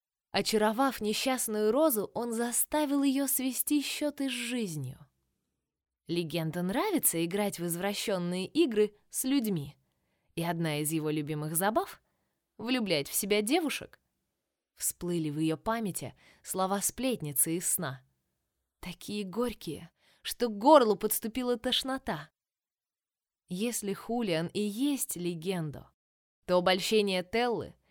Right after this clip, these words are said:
он начал еще до Караваля. Возможно, он опутал своими чарами их обеих. При этой мысли Скарлетт замутила сильнее.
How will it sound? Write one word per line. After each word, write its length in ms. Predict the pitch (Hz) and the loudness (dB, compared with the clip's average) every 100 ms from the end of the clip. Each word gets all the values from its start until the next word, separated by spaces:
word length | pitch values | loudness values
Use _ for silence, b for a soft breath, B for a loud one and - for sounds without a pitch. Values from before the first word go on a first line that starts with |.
| b b | b b
он 200 | 208 220 | 0 2
начал 320 | 247 - 190 | 0 0 0
еще 300 | 190 175 220 | 0 0 0
до 200 | 202 247 | 2 2
Караваля. 640 | 254 247 247 247 160 127 _ _ _ _ _ _ _ _ _ _ _ _ _ _ _ - | 2 -2 0 0 -2 -8 _ _ _ _ _ _ _ _ _ _ _ _ _ _ _ -6
Возможно, 580 | 156 160 170 180 175 | -2 0 0 0 -2
он 140 | 165 170 | -2 -2
опутал 360 | 170 202 175 | -2 -4 -2
своими 380 | 170 - 175 175 | -4 -2 -2 -2
чарами 500 | 170 233 226 175 151 | -4 -4 -4 -4 -4
их 160 | 160 - | -6 -6
обеих. 560 | 190 214 214 - - _ _ _ _ _ _ _ _ _ _ _ _ | -4 -2 -4 -6 -16 _ _ _ _ _ _ _ _ _ _ _ _
При 140 | 165 | -4
этой 200 | 175 180 | -2 -2
мысли 460 | 175 214 233 220 202 - - | -4 -4 -6 -6 -8 -12 -2
Скарлетт 540 | - - 277 240 175 | -2 0 0 0 0
замутила 480 | 196 202 - 247 226 | 0 0 -2 -2 -2
сильнее. 640 | - 226 220 170 120 - | 0 -2 -2 -4 -8 -14